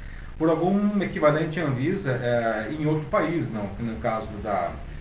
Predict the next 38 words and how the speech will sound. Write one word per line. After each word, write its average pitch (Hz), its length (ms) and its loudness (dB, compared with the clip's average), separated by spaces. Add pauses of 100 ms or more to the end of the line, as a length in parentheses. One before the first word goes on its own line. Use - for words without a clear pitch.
(240)
vacina 131 300 2
da 139 120 4
Pfizer, 135 580 2
por 156 140 0
essa 131 320 2
regra, 127 580 2
ela 113 160 -4
já 131 120 -4
estaria 143 300 0
liberada 156 440 2
pra 180 400 4
qualquer 180 300 0
um 196 140 0
comprar 190 420 0
aqui 175 160 0
no 185 80 -2
Brasil, 165 480 -2 (580)
né? 95 200 -6 (300)
É 131 80 -4
claro 208 340 6
que 196 120 -2
o 202 60 4
ideal 143 360 6
seria 156 320 0
ter 147 200 0
essa 151 200 -2
situação 139 640 -2
controlada 165 680 0
e 135 60 0
gerenciada 147 720 0
pelo 156 220 -4
Ministério 139 500 -2
da 135 80 -2
Saúde 156 500 -2
e 156 120 2
aprovada 131 420 2
pela 127 200 -2
Anvisa. 101 420 -4